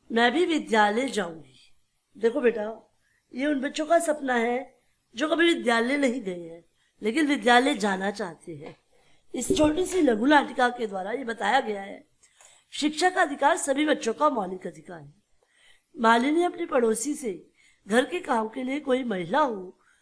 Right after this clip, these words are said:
तो उसे मेरे पास भेज देना, ऐसा कहती। गिरजा, गिरजा अगले दिन अपनी काम वाली,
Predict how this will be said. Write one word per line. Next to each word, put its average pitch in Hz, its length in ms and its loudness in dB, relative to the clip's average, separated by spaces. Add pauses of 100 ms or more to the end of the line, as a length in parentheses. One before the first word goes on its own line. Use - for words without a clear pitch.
(180)
तो 302 100 0
उसे 320 180 -2
मेरे 269 280 2
पास 226 340 -2
भेज 208 220 -4
देना, 180 220 -8
ऐसा 240 320 -8
कहती। 165 460 -20 (800)
गिरजा, 196 580 -4 (2000)
गिरजा 254 440 2
अगले 254 260 2
दिन 226 200 -2
अपनी 247 380 -4
काम 254 320 6
वाली, 180 300 -2